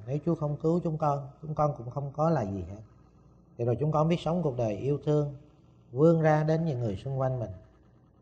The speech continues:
Để rồi chúng con có thể đem ân điển, tình yêu của Chúa tuôn đổ đến những người xung quanh chúng con.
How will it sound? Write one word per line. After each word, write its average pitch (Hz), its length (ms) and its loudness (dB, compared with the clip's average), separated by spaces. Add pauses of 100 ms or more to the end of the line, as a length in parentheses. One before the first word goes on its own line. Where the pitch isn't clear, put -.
(460)
Để 113 80 -4
rồi 113 140 0
chúng 147 100 -2
con 151 160 4
có 165 60 4
thể 147 140 2
đem 151 340 4
ân 151 220 0
điển, 113 300 0
tình 107 160 -4
yêu 131 300 -2
của 110 180 -6
Chúa 147 260 0
tuôn 147 260 -2
đổ 104 180 -2
đến 127 120 -6
những 131 140 -6
người 113 160 -4
xung 123 280 -6
quanh 120 240 -4
chúng 113 80 -14 (100)
con. 107 100 -18